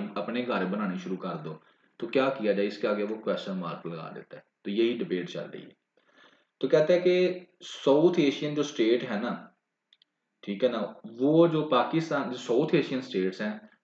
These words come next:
मैप यहाँ पे लगा देता, जो नए बच्चे हैं उनको पता चल देता, लेकिन चलें जो पहले से हैं उनको idea है। South Asia के अंदर जो है आपकी आठ countries आती हैं,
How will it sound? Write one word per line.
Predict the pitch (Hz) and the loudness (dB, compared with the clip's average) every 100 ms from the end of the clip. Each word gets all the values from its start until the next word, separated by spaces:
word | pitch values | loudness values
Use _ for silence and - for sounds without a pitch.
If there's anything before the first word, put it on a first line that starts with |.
| _ | _
मैप | 101 117 127 131 | -2 0 2 0
यहाँ | 139 139 | -2 0
पे | |
लगा | 135 120 110 | 0 0 0
देता, | 120 120 | 0 2
जो | 123 120 | 2 2
नए | 107 113 | 0 0
बच्चे | 123 110 110 | 0 -2 -2
हैं | 120 | -4
उनको | 113 107 101 | -4 -4 -6
पता | 101 98 104 | -6 -4 -2
चल | 113 104 | 0 0
देता, | 101 101 | -2 -2
लेकिन | 107 107 123 | -4 -2 -2
चलें | 120 117 120 | -2 -4 -2
जो | 110 | -4
पहले | 110 104 117 | 0 0 0
से | 120 120 | 0 -2
हैं | 113 | -4
उनको | 107 104 95 107 104 - | -6 -6 -4 -4 -2 -2
idea | 92 92 107 104 | -4 -2 -2 -2
है। | 101 104 - - _ - | -4 -6 -14 -20 _ 2
South | 131 139 147 - | 6 6 2 0
Asia | 117 117 120 | 0 2 0
के | 117 120 | 0 0
अंदर | 104 104 110 | 0 -2 -2
जो | 107 | -2
है | 104 104 | -2 -2
आपकी | 98 101 98 - 113 - 101 | -2 -2 -2 -4 -6 -4 -2
आठ | 107 110 - | 0 -2 -2
countries | 98 95 104 110 | -4 -2 -4 -2
आती | 101 - 104 | -4 -6 -12
हैं, | 107 | -12